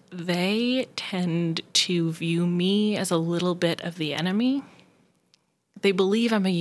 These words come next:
used car salesman. I'm just trying to make a sale. I'm trying to make a deal. The nice part about this is I can look at them and tell them, "It doesn't matter.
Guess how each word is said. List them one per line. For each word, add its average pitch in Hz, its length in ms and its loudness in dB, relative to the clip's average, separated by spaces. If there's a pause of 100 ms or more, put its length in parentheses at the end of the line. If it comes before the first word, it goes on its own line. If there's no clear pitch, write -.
used 165 160 0
car 147 240 0
salesman. - 500 -8
I'm 190 180 2
just 208 140 2
trying 185 140 2
to 175 80 -2
make 165 180 -2
a 170 60 -8
sale. 143 300 -2
I'm 165 100 -6
trying 185 160 0
to 180 80 2
make 170 160 0
a - 40 -4 (100)
deal. - 260 -4 (720)
The 202 80 6
nice 214 440 4
part 170 280 -2
about 156 300 -2
this 151 260 -4
is 165 120 -6
I 156 120 0
can 165 180 -2
look 185 160 -2
at 180 80 -4
them 143 460 -2
and 147 200 -8
tell 160 260 0
them, 143 340 -8 (840)
"It 202 80 -4
doesn't 208 300 0
matter. 170 400 -2